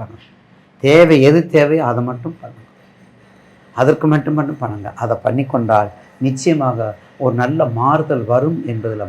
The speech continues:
மாற்று கருத்து இல்லை. விருச்சிக ராசி நேயர்கள், குறிப்பாக அரசியலும் சரி, அரசு இதிலும் சரி, டெண்டர் எடுத்து நடத்துறாங்களா அதுவும் சரி, டெண்டர் எடுத்து நடத்தாலும் போகலாம் நீங்க, எது வேணாலும் செய்யலாம். அரசியலுக்கு போகலாம், ஆன்மீகத்துக்குள்ள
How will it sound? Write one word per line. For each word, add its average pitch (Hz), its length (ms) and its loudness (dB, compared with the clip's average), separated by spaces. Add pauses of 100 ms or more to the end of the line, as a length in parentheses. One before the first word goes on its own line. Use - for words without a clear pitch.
மாற்று 120 280 -8 (100)
கருத்து 117 380 -6
இல்லை. 120 160 -4 (300)
விருச்சிக 139 300 -4 (100)
ராசி 104 220 -12 (100)
நேயர்கள், 98 420 -14
குறிப்பாக 123 500 -4 (400)
அரசியலும் 120 680 -6
சரி, 135 160 -10 (800)
அரசு 127 360 0 (100)
இதிலும் 131 380 -2
சரி, 135 200 -6 (500)
டெண்டர் 143 380 2
எடுத்து 135 260 -2
நடத்துறாங்களா 127 580 -2
அதுவும் 131 360 -2
சரி, 131 200 -2 (600)
டெண்டர் 131 340 2
எடுத்து 131 280 -2
நடத்தாலும் 135 420 -6
போகலாம் 135 340 -6
நீங்க, 135 160 -12 (320)
எது 110 160 -6
வேணாலும் 131 360 -2
செய்யலாம். 131 340 -8 (640)
அரசியலுக்கு 120 460 -4 (100)
போகலாம், 139 340 -2 (560)
ஆன்மீகத்துக்குள்ள 139 600 -2